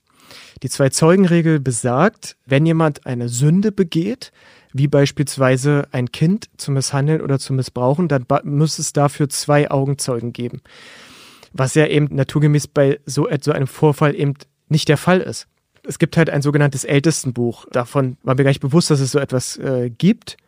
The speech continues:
oder gab damals. Und da stehen halt ganz, ganz viele Regularien drinne, wie dann in so einem Fall damit umgegangen wird. Also im Beispiel von Kindesmissbrauch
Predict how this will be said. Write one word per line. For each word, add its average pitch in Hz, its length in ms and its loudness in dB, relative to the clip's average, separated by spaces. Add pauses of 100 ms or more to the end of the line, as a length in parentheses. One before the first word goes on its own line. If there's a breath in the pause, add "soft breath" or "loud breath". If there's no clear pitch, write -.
oder 117 180 -4
gab 143 340 0
damals. 170 540 0 (380 loud breath)
Und - 140 -2
da 143 80 4
stehen 147 260 2
halt 147 180 0
ganz, 143 200 0
ganz 147 220 0
viele 143 220 0
Regularien 127 560 0
drinne, 117 440 -4
wie 135 240 -2
dann 131 300 -2 (100)
in 139 160 -4
so 143 140 0
einem 139 140 -4
Fall 139 160 0
damit 131 180 0
umgegangen 123 480 -2
wird. 120 180 -6 (400 loud breath)
Also 123 300 -4
im - 100 -6
Beispiel 127 280 -2
von 139 160 -4
Kindesmissbrauch 151 600 0